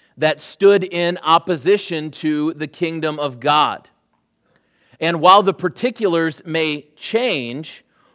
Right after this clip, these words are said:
one truth stands the test of time.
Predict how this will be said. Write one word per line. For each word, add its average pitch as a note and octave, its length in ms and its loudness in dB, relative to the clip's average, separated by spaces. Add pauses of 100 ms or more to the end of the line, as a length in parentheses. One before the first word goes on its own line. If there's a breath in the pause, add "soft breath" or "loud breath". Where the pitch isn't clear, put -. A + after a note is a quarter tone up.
(160)
one G3+ 420 2
truth F#3+ 720 0 (640)
stands F3+ 500 -2
the D#3 120 -6
test - 500 -4
of D3+ 180 -4
time. C3+ 500 -8